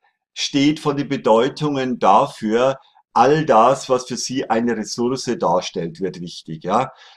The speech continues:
Sprich, Dinge, die Ihnen helfen, materielle Sicherheit entwickeln zu können,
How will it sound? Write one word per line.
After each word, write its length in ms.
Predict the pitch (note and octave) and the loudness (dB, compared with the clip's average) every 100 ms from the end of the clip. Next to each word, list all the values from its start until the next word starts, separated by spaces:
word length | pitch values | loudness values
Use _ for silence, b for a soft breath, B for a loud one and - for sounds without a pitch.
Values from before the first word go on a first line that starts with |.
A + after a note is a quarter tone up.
| B | B
Sprich, 560 | - C3 D3 D#3 - | -6 -2 0 -2 -8
Dinge, 480 | G#2 C#3 D#3 D3 C3 | -6 -4 0 -2 -4
die 240 | B2+ B2 A#2+ | -8 -10 -8
Ihnen 300 | B2+ A#2 G2+ | -4 -2 -2
helfen, 720 | G#2 A#2+ D3+ D3 B2+ G#2 A2 | 0 0 0 -4 -6 -2 2
materielle 600 | B2 C#3 D3 C3 A#2 A2+ | 2 2 0 0 0 -4
Sicherheit 640 | - C#3+ D3+ B2 A2 G#2+ | -8 -6 -4 0 0 0
entwickeln 440 | G#2+ G2+ A2+ A2 G2 | -6 -8 -6 -6 -8
zu 180 | G2+ | -12
können, 420 | - G#2+ G2 E2 | -8 -6 -4 -6